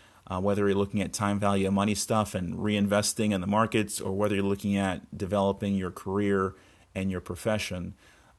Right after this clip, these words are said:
It's really important that we look at all the categories of investments and become really intentional about that as well.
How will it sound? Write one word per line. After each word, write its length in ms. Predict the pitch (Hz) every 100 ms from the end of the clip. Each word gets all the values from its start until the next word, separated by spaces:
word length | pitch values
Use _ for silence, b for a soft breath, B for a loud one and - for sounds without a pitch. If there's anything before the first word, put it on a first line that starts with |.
| _
It's 240 | 98 - 107
really 260 | 110 107
important 680 | 98 92 104 107 110 101 -
that 180 | 104 95
we 140 | 101
look 240 | 101 104 104
at 180 | 98 -
all 440 | 101 101 107 107
the 120 | 104
categories 680 | - 104 104 98 101 101 101
of 120 | 98
investments 680 | 98 101 98 - 101 98 95
and 100 | 95
become 320 | 95 101 95
really 220 | 98 98
intentional 720 | 98 - 98 98 98 92 95
about 360 | - 90 92 90
that 180 | 95 92
as 160 | 95
well. 400 | 98 101 95 95